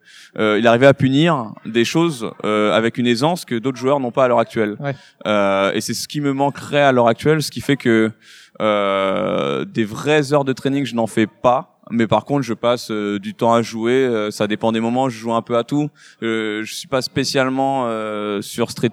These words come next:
Speaker 1: Fighter cinq tout le temps. Et comme je suis en arrêt en plus, <laughs> je passe pas mal de temps à jouer. Donc, euh, je
Speaker 2: Joins l'utile à
Speaker 1: dirais,
Speaker 2: l'agréable.
Speaker 1: je dirais que je joue à peu près, on va dire, euh, à deux à trois heures, euh, tous les deux jours.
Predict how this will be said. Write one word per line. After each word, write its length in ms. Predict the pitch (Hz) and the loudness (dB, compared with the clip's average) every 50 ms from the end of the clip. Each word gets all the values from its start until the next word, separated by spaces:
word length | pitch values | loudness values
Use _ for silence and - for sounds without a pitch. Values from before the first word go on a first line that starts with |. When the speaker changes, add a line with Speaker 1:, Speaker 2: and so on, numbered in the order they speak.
| - _ - | -4 _ -2
Speaker 1:
Fighter 360 | - 117 113 113 - - 120 113 | 0 0 0 0 0 0 0 0
cinq 280 | - - 120 113 113 - | 0 -2 -4 -4 -4 -6
tout 100 | - 110 | -8 -4
le 60 | 98 | 0
temps. 220 | - 156 160 170 - _ - - - - _ - | 2 2 2 0 -4 _ -20 -20 -20 -16 _ -10
Et 60 | - | -6
comme 260 | - 135 135 135 131 | -2 -2 -2 -2 -2
je 80 | 117 117 | -4 -4
suis 160 | 110 - 127 | -2 -2 0
en 120 | 117 117 | 0 2
arrêt 200 | 117 120 123 127 | 2 4 4 4
en 120 | 127 120 113 | 4 2 0
plus, 320 | - - 151 120 - - 147 - 156 143 - | 2 2 2 2 2 0 -4 -4 -6 -14 -10
<laughs> 260 | - - - - 196 | -8 -2 2 2 4
je 120 | - - | 4 6
passe 180 | - 135 269 - | 4 6 4 4
pas 120 | - 143 | 4 4
mal 160 | 147 147 143 | 6 6 6
de 60 | 139 147 | 4 4
temps 160 | - 156 147 | 6 6 8
à 60 | 147 | 8
jouer. 240 | 143 135 156 160 165 | 8 8 6 6 6
Donc, 160 | 151 135 131 | 6 4 4
euh, 40 | 139 | 6
je 40 | 151 | 8
Speaker 2:
Joins 80 | 170 175 | 8 10
l'utile 120 | 175 165 | 10 10
à 40 | 139 | 10
Speaker 1:
dirais, 140 | 151 156 170 | 10 10 10
Speaker 2:
l'agréable. 400 | 160 156 151 143 139 160 180 185 147 | 8 8 8 8 6 6 6 4 2
Speaker 1:
je 60 | 131 | 2
dirais 240 | 120 151 147 156 165 | 2 4 4 4 4
que 60 | 165 143 | 2 0
je 520 | 139 143 139 139 139 139 139 139 139 135 135 | 0 2 2 4 4 4 4 4 2 2 0
joue 260 | 123 117 139 147 156 | -2 -2 2 4 4
à 60 | 151 | 4
peu 100 | 131 135 | 4 2
près, 220 | 117 - - 143 143 | -2 0 2 2 4
on 80 | 143 | 4
va 100 | 135 127 | 2 2
dire, 280 | 120 113 127 143 143 131 | 0 0 0 2 2 4
euh, 400 | 127 120 117 117 113 113 113 110 - - | 4 4 4 4 2 2 0 0 0 2
à 400 | - 113 117 117 120 117 117 117 | 4 6 6 6 6 4 4 2
deux 200 | 117 - 147 156 | 2 4 6 8
à 60 | - | 8
trois 380 | - - - 156 147 143 131 147 | 6 6 6 6 6 6 6 4
heures, 220 | 156 170 170 175 190 185 - _ _ - - | 2 2 0 -2 -6 -16 -20 _ _ -6 -2
euh, 200 | 120 120 120 123 | 0 2 2 0
tous 160 | 117 - - | 0 0 0
les 120 | 151 147 135 | 0 2 2
deux 100 | 135 131 | 0 -2
jours. 300 | 117 120 104 101 104 | -2 -2 -4 -4 -6